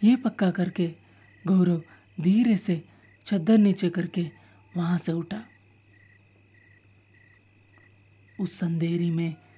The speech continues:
चांद की वजह से थोड़ा सा दिख रहा था। गौरव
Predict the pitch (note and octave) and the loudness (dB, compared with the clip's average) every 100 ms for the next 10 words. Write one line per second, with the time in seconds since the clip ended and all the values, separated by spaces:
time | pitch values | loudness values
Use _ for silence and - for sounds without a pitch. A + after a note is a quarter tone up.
0 | _ _ _ - G#3 A#3 B3 A3+ F#3 D#3+ | _ _ _ -6 0 2 2 2 2 2
1 | E3 F3 E3 - _ _ _ G#3 G3 F#3+ | -2 -2 -4 -8 _ _ _ 0 2 2
2 | F#3 F3 D#3+ F#3+ F3 D#3+ F3+ F3+ _ _ | 2 0 -2 -4 -6 -6 -12 -16 _ _
3 | _ _ _ _ _ _ _ _ _ _ | _ _ _ _ _ _ _ _ _ _
4 | _ - _ _ _ _ _ - _ _ | _ -20 _ _ _ _ _ -20 _ _
5 | _ _ _ _ - - - D#3+ E3+ F3+ | _ _ _ _ -20 -14 -6 -4 0 0